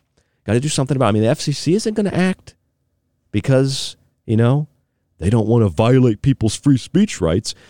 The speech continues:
So we gotta do something about this. We gotta do something about it. What are we gonna do?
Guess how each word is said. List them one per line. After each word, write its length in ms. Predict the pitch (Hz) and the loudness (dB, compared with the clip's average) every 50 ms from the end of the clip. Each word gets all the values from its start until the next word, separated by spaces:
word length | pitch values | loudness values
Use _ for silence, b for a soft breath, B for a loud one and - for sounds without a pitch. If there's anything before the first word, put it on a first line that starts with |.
| b b b | b b b
So 240 | - - 147 139 | -6 -2 0 0
we 240 | 123 85 82 113 143 | 0 0 0 -2 -2
gotta 260 | 143 - 185 214 190 | 0 0 0 0 0
do 220 | 120 101 127 180 226 | 0 2 0 0 0
something 420 | - - 269 - 107 - 101 80 | -2 -4 -4 -4 -2 -2 -2 -2
about 340 | 73 64 64 60 - - - | -2 -4 -6 -8 -8 -10 -8
this. 440 | - 52 - 87 - - - - - _ _ _ _ _ _ _ _ _ _ _ _ | -10 -8 -8 -10 -14 -16 -18 -20 -20 _ _ _ _ _ _ _ _ _ _ _ _
We 60 | _ | _
gotta 120 | - 180 196 | -6 -6 -4
do 160 | - - 185 | -2 -2 -2
something 380 | - - - 98 80 - 80 67 | -2 -2 -2 -4 -2 -2 -4 -4
about 240 | 64 65 64 71 | -4 -4 -4 -4
it. 40 | 76 | -2
What 120 | 92 135 160 | -2 -2 -2
are 40 | |
we 100 | 175 165 151 | -2 -2 -2
gonna 180 | - 156 160 | -2 -2 -2
do? 380 | 135 - 135 123 82 - - | -2 -2 -2 -2 -2 -2 -6